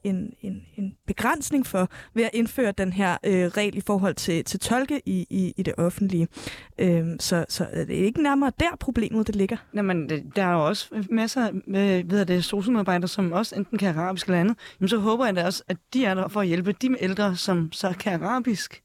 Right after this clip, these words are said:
Speaker 2: Altså, så må vi jo ud, bruge hinanden på den måde. Øhm, det er det samme, som vi også har foreslået omkring med tørklædeforbud. Men så send hende, sosu'en med tørklædet hen til hende, som gerne vil have det, i stedet for. Der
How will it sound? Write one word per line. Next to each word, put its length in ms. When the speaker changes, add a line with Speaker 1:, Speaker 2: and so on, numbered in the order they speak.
Speaker 2:
Altså, 140
så 80
må 100
vi 120
jo 200
ud, 160
bruge 220
hinanden 320
på 80
den 240
måde. 240
Øhm, 240
det 60
er 40
det 60
samme, 260
som 180
vi 60
også 160
har 140
foreslået 340
omkring 300
med 80
tørklædeforbud. 840
Men 200
så 160
send 340
hende, 260
sosu'en 280
med 140
tørklædet 380
hen 100
til 100
hende, 80
som 120
gerne 220
vil 100
have 120
det, 120
i 40
stedet 260
for. 100
Der 80